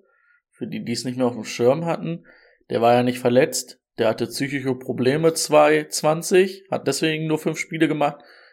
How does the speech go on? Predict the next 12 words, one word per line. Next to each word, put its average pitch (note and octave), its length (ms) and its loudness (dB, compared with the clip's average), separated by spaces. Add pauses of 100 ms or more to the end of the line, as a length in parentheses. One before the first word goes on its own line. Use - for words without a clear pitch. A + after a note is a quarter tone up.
(100)
und B2 140 -2
letztes B2 360 2
Jahr B2+ 120 6
komplett B2 380 0
gesperrt, A#2+ 640 2 (640)
weil B2 300 4
er A#2+ 80 6
auch A#2 120 0
ein A#2 60 -6
bisschen A2+ 240 -6
gegambelt A#2+ 560 0
hat. G#2+ 240 -10